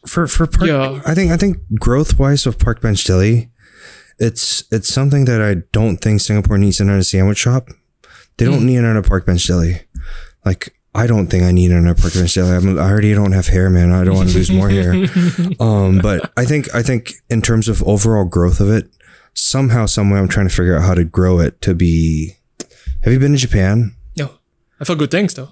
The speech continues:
Speaker 1: Um, so Japan's got Family Mart and Lawson's. It, it's like a seven eleven, right?
Speaker 2: Yep.
Speaker 1: And they got these egg salad sandwiches and, and tuna sandwiches or whatever. But fuck, I eat that shit so much when I'm
Speaker 2: I've
Speaker 1: there.
Speaker 2: heard good things about the Family Mart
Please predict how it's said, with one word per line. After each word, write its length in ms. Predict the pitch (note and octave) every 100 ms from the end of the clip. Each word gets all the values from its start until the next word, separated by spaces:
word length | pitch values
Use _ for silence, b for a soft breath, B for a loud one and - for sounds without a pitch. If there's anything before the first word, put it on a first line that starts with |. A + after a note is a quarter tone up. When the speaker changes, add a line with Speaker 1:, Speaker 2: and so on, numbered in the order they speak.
| _
Speaker 1:
Um, 600 | A#2 G#2+ F#2 F2 E2+ - _ _ -
so 240 | - B2+
Japan's 460 | A2+ - C3 C#3+ C#3
got 200 | C#3 G#2
Family 340 | G#2+ G#2 G2+
Mart 340 | F#2+ F#2+ F2+
and 180 | G2 F2+
Lawson's. 560 | F2 F2+ - E2+ E2 F#2
It, 140 | F2+
it's 180 | - A2
like 140 | A#2 A2+
a 40 |
seven 380 | G#2+ G#2 F#2+ F2+
eleven, 320 | F2 E2+ D#2
right? 180 | D2 E2+
Speaker 2:
Yep. 140 | D2+ _ B B B B B
Speaker 1:
And 200 | - G2 F2+
they 140 | G2+
got 260 | G2+ F#2+ -
these 300 | F#2+ E2+ -
egg 200 | F#2+ F2
salad 340 | - F2 F2 -
sandwiches 720 | - E2+ E2 - E2 E2 E2+
and, 200 | D#2+ -
and 300 | E2+ E2 -
tuna 260 | - F#2+ E2+
sandwiches 640 | - F2+ E2+ - E2+ E2
or 60 | E2
whatever. 480 | E2 E2+ D#2+ E2 - b b b b b
But 180 | - E2+
fuck, 320 | - - F2+
I 60 | F2+ -
eat 180 | F2+ -
that 160 | F2
shit 220 | - -
so 180 | D2 F#2
much 220 | F2 E2+
when 100 | - F2
I'm 120 | E2
Speaker 2:
I've 60 |
Speaker 1:
there. 80 | F#2+
Speaker 2:
heard 80 | F2+
good 120 | -
things 200 | D#3+ D3+
about 160 | D3 C3+
the 80 | C3+
Family 300 | C#3 C#3 C#3+
Mart 140 | C3